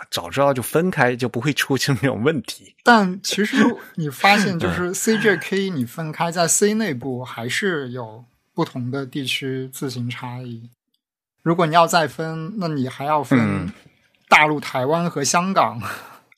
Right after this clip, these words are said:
Speaker 1: 繁中、简中、台湾，对，<laughs> 就是，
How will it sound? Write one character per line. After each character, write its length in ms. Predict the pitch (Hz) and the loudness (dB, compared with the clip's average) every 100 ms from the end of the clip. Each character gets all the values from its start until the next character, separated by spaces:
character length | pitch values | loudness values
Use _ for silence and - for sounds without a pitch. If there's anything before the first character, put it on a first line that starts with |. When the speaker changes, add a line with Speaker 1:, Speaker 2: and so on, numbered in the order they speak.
| _ | _
Speaker 1:
繁 300 | - 101 95 | -2 2 4
中、 260 | 117 117 117 | 4 4 4
简 260 | 110 92 92 | 2 0 0
中、 400 | 117 107 107 104 | 2 4 2 0
台 240 | - 95 | -2 0
湾， 460 | 95 98 95 98 104 - | 2 2 2 -2 -8 0
对， 100 | 123 110 - - | 2 4 2 0
<laughs> 280 | - - 123 | -4 -6 -4
就 200 | - 131 | -2 -2
是， 240 | - 110 | -4 -6